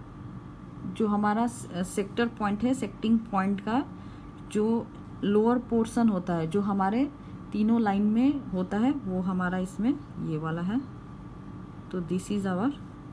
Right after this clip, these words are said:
maximize profit area, और ये जो intersecting point है, इसका value निकालने से हमारा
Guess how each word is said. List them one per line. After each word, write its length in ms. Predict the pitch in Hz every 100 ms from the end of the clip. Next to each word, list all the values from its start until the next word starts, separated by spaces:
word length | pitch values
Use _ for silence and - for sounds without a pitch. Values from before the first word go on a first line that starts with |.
| - - - - - - - - - -
maximize 520 | 170 165 - 170 165 -
profit 400 | 151 147 156 160
area, 300 | 160 208 247
और 220 | 180 165
ये 180 | 165 175
जो 80 | 175
intersecting 600 | 160 170 - - - 170 -
point 240 | 156 165
है, 60 | 226
इसका 240 | 202 - 170
value 260 | 160 160
निकालने 440 | 165 160 151 156 180
से 160 | - 202
हमारा 360 | 175 160 247